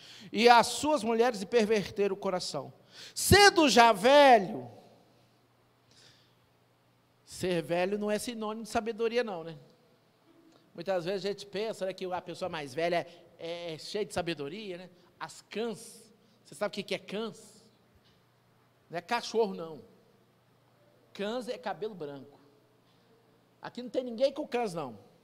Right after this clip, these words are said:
Que, aquilo ali é charme. Aqui não tem ninguém com cans. É cabelo branco. E a gente pensa muitas vezes que o,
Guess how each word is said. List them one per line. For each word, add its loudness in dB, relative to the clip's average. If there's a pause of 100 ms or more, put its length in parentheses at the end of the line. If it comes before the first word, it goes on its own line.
(540)
Que, -20
aquilo -8
ali 0
é 0
charme. -2 (1120)
Aqui -20
não -14
tem -8
ninguém -4
com -2
cans. -8 (1400)
É -14
cabelo -4
branco. -10 (920)
E -12
a 4
gente -6
pensa -2
muitas -4
vezes -4
que -10
o, -10